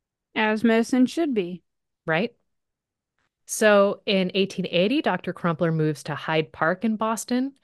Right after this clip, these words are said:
Speaker 2: And records are kind of hazy here. We're unsure if she continues practicing medicine in the traditional sense,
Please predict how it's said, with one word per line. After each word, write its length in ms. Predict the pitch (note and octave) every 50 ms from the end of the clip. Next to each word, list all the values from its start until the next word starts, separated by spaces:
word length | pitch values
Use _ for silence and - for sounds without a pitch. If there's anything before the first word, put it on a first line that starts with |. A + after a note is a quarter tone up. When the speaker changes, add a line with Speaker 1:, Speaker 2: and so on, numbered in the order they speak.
| _ _ _ _ _ _ _ _ _ _ _ _ _ _ _ _ _ _ _ _ _ _ _ _ _ _ _ _ _
Speaker 2:
And 300 | - A#3+ A#3 A3+ G#3+ G3+ - _ _ _ -
records 520 | G3+ F#3+ F#3 A#3+ C4+ C4+ - E4+ E4+ -
are 100 | D4+ C4+
kind 220 | - - A3+ A3+ A3
of 80 | G3+
hazy 300 | F#3+ E3 F#3+ G3 F3+ F3+
here. 180 | E3 C3+ D3+ D3+
We're 160 | D#3+ F3+ - -
unsure 480 | A3 A3+ B3 B3 - - - A#3 A3+
if 100 | G#3+ G3+
she 160 | - - - F#3+
continues 440 | - F3 D#3 - - F3 F3 F3
practicing 500 | - - - E3+ E3 - F3+ - F3 E3+
medicine 340 | D#3+ D#3+ E3+ D#3 - - F3
in 80 | E3+ E3
the 60 | C#3
traditional 460 | - C#3+ C3+ D#3 D#3+ D#3+ - - G#3+
sense, 360 | G#3 - - A3 A3 G#3+ -